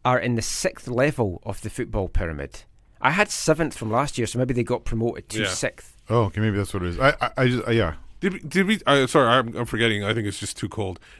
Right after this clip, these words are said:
Speaker 2: Um, did we talk about the set pieces and the fact that they're playing a zonal marking kind of thing, and that's where they allowed that first goal in that first game?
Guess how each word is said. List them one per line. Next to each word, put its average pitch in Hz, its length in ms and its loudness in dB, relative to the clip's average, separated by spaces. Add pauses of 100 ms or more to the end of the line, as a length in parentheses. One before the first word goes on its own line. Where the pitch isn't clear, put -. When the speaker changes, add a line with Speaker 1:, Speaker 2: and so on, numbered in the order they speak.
Speaker 2:
Um, 117 540 4 (180)
did 127 160 2
we 208 100 2
talk - 240 2
about 139 300 0
the 120 240 0
set 120 260 -2
pieces 120 440 -6
and 104 360 -4 (180)
the 104 220 -6
fact 120 220 4
that 120 120 0
they're 117 100 0
playing 113 460 -2 (360)
a - 100 -4
zonal 117 640 2 (400)
marking 131 480 2
kind 139 240 -2
of 131 80 -6
thing, 151 340 0
and 131 100 2
that's 120 200 2
where 127 100 2
they 107 120 2
allowed 104 260 2
that 95 160 -2
first 113 240 -4
goal 110 280 -4
in 113 60 -6
that 95 140 -6
first 98 260 -10
game? 120 360 -6